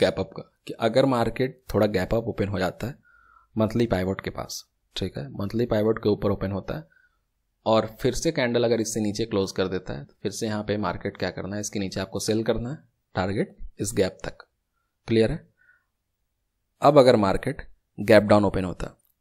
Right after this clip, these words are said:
मार्केट गैप डाउन होगा, मार्केट फिर से वोलेटाइल होगा, ठीक है। गैप डाउन होगा,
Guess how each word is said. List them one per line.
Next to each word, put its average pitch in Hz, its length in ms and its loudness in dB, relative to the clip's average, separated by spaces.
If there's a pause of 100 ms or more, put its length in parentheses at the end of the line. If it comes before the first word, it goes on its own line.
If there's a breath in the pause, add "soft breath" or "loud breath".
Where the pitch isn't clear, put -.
(340)
मार्केट 104 360 2
गैप 110 180 8
डाउन 117 220 2
होगा, 123 400 -2 (160)
मार्केट 107 280 0
फिर 101 120 -2
से - 120 2
वोलेटाइल 87 480 2
होगा, - 300 -10 (280)
ठीक - 200 -2
है। 139 120 -6 (380)
गैप 104 240 6
डाउन 107 280 2
होगा, 127 340 0